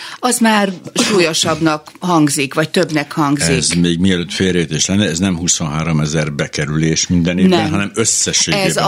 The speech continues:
Speaker 1: aki
Speaker 2: huszonhárom ezer.
Speaker 1: abban az évben van,
Speaker 2: Mhm.
Speaker 1: ugyanúgy, ahogy, ö, egy adott évben van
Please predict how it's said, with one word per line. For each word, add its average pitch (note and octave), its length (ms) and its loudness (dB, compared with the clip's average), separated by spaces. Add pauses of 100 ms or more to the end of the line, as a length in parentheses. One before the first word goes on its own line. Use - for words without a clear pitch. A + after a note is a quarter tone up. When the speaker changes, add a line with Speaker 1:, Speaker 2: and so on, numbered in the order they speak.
(180)
Speaker 1:
aki F#3 160 -2
Speaker 2:
huszonhárom E3+ 200 -2
ezer. F#3+ 80 2
Speaker 1:
abban E3 220 0
az D#3+ 140 2
évben D#3 500 0
van, F#3+ 280 2
Speaker 2:
Mhm. A3 120 -2
Speaker 1:
ugyanúgy, F3 520 2
ahogy, D#3+ 440 0
ö, D#3+ 140 2 (520)
egy D#3 300 -2
adott F3+ 400 0
évben D3+ 540 2
van D#3 460 2